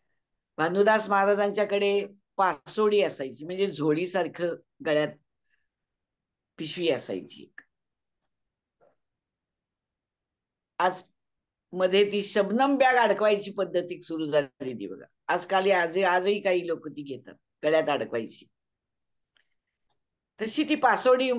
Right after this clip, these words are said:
भानुदास महाराजांच्याकडे असायची. त्यांनी त्या पासोडीमध्ये तो विठ्ठल अंगठ्या एवढा ठेवला आणि ते लगेच तिथून बाहेर पडले, पंढरपुरात आले. पंढरपुरात आल्यानंतर मंदिरात गेले. मंदिरात गेल्यावर त्यांनी ती अंगठ्या एवढी विठ्ठलाची मूर्ती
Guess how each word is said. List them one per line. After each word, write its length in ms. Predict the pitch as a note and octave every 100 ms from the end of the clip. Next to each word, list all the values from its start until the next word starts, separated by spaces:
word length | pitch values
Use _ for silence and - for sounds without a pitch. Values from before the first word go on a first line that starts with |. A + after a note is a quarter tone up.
| G3
भानुदास 520 | F#3+ F#3+ G3+ G3 G3
महाराजांच्याकडे 720 | F3+ D#3+ D#3+ D#3+ D#3 D#3 D#3 D3+
असायची. 520 | C3+ - C#3 C#3 - _ _ _ _ _ _ _ _ _ _ _
त्यांनी 200 | G3+ A3 A3 -
त्या 80 | A3
पासोडीमध्ये 680 | A3 F#3 D#3 G3+ G3 G3+ F#3+
तो 120 | F#3+
विठ्ठल 460 | F#3 E3+ - E3+ E3 C#3+
अंगठ्या 300 | D#3 D3+ D3+
एवढा 200 | D3+ D3 D3+
ठेवला 380 | D#3 D3 F3+ D#3+ - _ _ _ _ _ _ -
आणि 100 | D#3
ते 120 | D#3+
लगेच 340 | D#3 D3 F3+ F#3
तिथून 320 | F3+ E3+ E3+
बाहेर 280 | D#3+ C#3+ D#3
पडले, 340 | D3 D#3 D3 F#3
पंढरपुरात 760 | - D#3+ D#3 E3+ F3 F3 E3
आले. 260 | E3+ C#3+ E3+ - _ _ _ _ _ _ _ _ _
पंढरपुरात 680 | F3+ F#3 G3+ G3+ G3 F#3+ F#3
आल्यानंतर 720 | E3+ E3 E3+ E3 D#3 E3 D3+ B2+ _ _ _ _ _ _ _ _ -
मंदिरात 540 | D#3+ D#3+ F#3+ A3 G3 F#3
गेले. 240 | D#3 C#3
मंदिरात 480 | D3+ E3 F3 F3+ F3 D#3
गेल्यावर 360 | D#3 D#3 E3
त्यांनी 280 | D3+ D#3+ D#3+
ती 160 | D#3 E3+
अंगठ्या 400 | D3+ C#3+ - E3+
एवढी 200 | E3 E3
विठ्ठलाची 640 | D3+ D3 E3 D#3 C#3+ D#3+
मूर्ती 520 | D3+ C#3 A2 - F3+